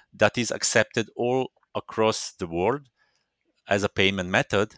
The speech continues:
And then it has a set of rules in, in case something got, goes wrongly, then you can actually get a chargeback for the purchase. Or if,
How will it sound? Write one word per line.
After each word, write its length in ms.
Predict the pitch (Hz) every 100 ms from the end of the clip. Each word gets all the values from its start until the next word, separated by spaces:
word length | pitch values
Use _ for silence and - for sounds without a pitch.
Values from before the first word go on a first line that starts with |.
| _ -
And 160 | 101
then 240 | 120 135 123
it 120 | 113
has 200 | 127 113
a 80 | 110
set 300 | - 139 139
of 180 | 117
rules 320 | 107 107 117 -
in, 300 | 123 131 117 _ _ _ -
in 200 | 151 147
case 280 | 139 143
something 400 | - 127 123 123
got, 300 | 104 95 - -
goes 300 | 101 87 -
wrongly, 540 | 85 90 110 160 185 - - - - _
then 220 | 123 127
you 120 | 117 113
can 280 | 127 113 - -
actually 360 | 107 - 120
get 280 | 95 104 -
a 20 | 101
chargeback 840 | - 117 131 131 - 101 110 - - - _ _
for 160 | - 101
the 100 | 90
purchase. 640 | - 90 - 131 139 - - _
Or 240 | 107 107 110 _ _
if, 420 | 113 113 - -